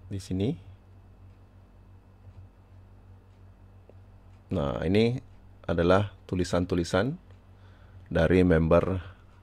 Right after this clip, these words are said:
Hashnote. Ini memakai subdomain,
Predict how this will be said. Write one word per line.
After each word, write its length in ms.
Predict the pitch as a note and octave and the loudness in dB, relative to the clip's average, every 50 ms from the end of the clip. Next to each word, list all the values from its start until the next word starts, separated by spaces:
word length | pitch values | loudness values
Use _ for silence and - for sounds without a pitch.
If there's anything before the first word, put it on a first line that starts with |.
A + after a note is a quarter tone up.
| - - - - - - - | -20 -20 -20 -20 -20 -16 -8
Hashnote. 400 | - F#2 F2 - - F2+ D#2+ - - - - - - | -6 -6 -4 0 0 0 0 0 -4 -18 -20 -12 -6
Ini 160 | G2 G2 F#2+ | -2 0 2
memakai 560 | G2 F2+ E2 D#2+ D#2 D#2+ - F2+ F#2 F#2 F#2 - - - - - - - - - - - - - | 2 2 2 2 0 0 2 2 2 2 0 -4 -14 -20 -20 -20 -20 -20 -20 -20 -20 -20 -20 -14
subdomain, 880 | - - F#2 E2+ E2+ E2 F2+ F2 E2+ E2+ D#2+ D#2+ E2+ F2+ G2 A#2+ D#3 | -6 0 0 0 2 2 2 4 4 4 4 4 4 4 2 2 0